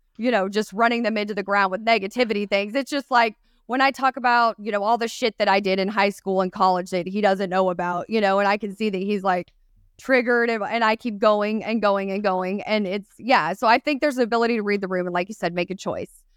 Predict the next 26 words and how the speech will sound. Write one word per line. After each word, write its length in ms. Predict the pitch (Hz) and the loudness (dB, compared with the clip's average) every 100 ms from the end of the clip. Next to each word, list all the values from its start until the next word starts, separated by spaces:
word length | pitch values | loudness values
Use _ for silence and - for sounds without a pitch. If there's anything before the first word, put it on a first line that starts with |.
| _ _ | _ _
Um, 360 | 240 254 247 240 - _ - | 2 4 2 -2 -8 _ 0
empathy. 480 | 302 277 185 135 - _ | 0 0 -4 -12 -14 _
So 340 | - 240 202 - | 2 6 6 2
I 60 | 202 | -2
think 220 | 247 202 | -2 -6
we 200 | 196 208 | -8 -8
talk 240 | - 214 202 | -2 0 2
about 160 | 180 | 2
this 160 | 185 185 | 0 -2
a 40 | |
lot, 300 | 180 175 175 | 0 0 0
like, 160 | 180 185 | -2 -4
put 140 | - | -4
yourself 420 | - 269 - 185 185 | -2 -2 2 2 2
in 100 | 165 | 0
others' 320 | 180 185 185 | 0 0 -4
shoes 400 | - 170 180 214 | -4 -4 -4 -4
and 200 | - 196 | -6 -4
try 160 | 208 180 | 0 0
to 60 | |
understand 540 | 175 185 185 - 175 180 | 0 -4 -6 -6 -4 -4
their 100 | 165 | -4
emotions 540 | 175 175 180 214 214 | -4 -6 -4 -4 -2
and 120 | 175 | -2
their 120 | 180 180 | -4 -6
perspectives. 800 | 175 - 202 214 247 240 233 | -10 -4 -2 -2 0 0 -2